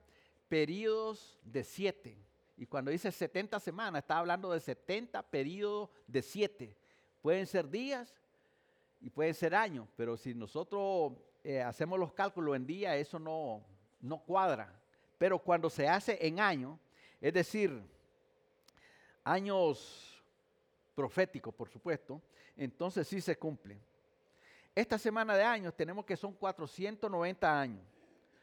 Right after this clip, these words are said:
un tiempo que es, eh, que es suficiente para que se cumpla el propósito divino. De estas setenta semanas, sesenta y nueve ya se cumplieron,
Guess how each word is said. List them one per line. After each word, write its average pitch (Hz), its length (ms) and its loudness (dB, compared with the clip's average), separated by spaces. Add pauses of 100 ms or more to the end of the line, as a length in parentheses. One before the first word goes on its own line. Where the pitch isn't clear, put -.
(180)
un 170 160 -4
tiempo 202 440 0
que 190 120 0
es, - 240 -6
eh, 196 220 -2 (120)
que 165 140 0
es 180 80 -2
suficiente 190 760 -2
para 151 300 0
que 160 120 -6
se 151 280 -4
cumpla 269 560 -8 (440)
el 156 160 -2
propósito 170 720 -2
divino. 143 400 -2 (600)
De 147 280 2
estas 277 280 -4
setenta 247 420 -2
semanas, 214 420 -4
sesenta 175 460 -6
y 143 40 -4
nueve 208 400 -4
ya 165 140 0
se 185 160 -10
cumplieron, 147 580 -6